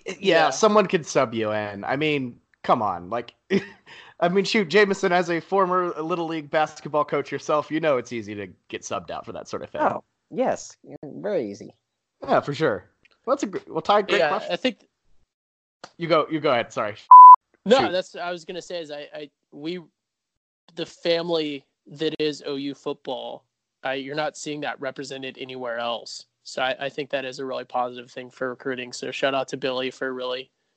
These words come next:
Speaker 2: going all out.
Speaker 1: Yeah, fully agree. Fully agree. Um, pulled a little Ford Brandon there. Gotta go back and fix that. Um, <laughs> okay, so let's see.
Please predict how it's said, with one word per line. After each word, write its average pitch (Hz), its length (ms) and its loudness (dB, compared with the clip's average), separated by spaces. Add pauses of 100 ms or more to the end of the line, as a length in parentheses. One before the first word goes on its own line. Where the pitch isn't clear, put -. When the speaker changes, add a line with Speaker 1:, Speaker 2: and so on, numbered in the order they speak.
(120)
Speaker 2:
going 131 240 -4
all 123 200 -2
out. 117 260 -2 (880)
Speaker 1:
Yeah, 120 240 -6 (200)
fully 156 280 4
agree. 107 240 -6
Fully 113 300 -6
agree. 101 340 -8 (300)
Um, 107 460 -6 (500)
pulled 120 160 -6
a - 20 -2
little 110 220 -2
Ford 104 320 -6
Brandon 101 280 -4
there. 92 180 -8
Gotta 95 200 -8
go 95 120 -8
back 90 260 -6
and 92 100 -14
fix - 320 -8
that. 98 260 0 (380)
Um, 143 400 6 (800)
<laughs> - 680 0
okay, 151 400 4
so 180 800 0 (1800)
let's - 160 -16
see. - 180 -6